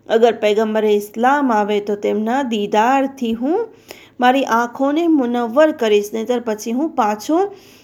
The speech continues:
ચાલ્યો જઈશ. તેઓ થોડાક સમય માટે, થોડીક કલાકો સુધી રોકાય છે, પણ પયગંબરે ઇસ્લામ આવતા નથી.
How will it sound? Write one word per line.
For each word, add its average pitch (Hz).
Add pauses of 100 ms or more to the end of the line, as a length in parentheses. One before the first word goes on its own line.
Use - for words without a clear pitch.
(160)
ચાલ્યો 208
જઈશ. 202
તેઓ 330
થોડાક 269
સમય 247
માટે, 226
થોડીક 240
કલાકો 226
સુધી 269
રોકાય 214
છે, 202 (320)
પણ 226
પયગંબરે 208
ઇસ્લામ 214
આવતા 196
નથી. 190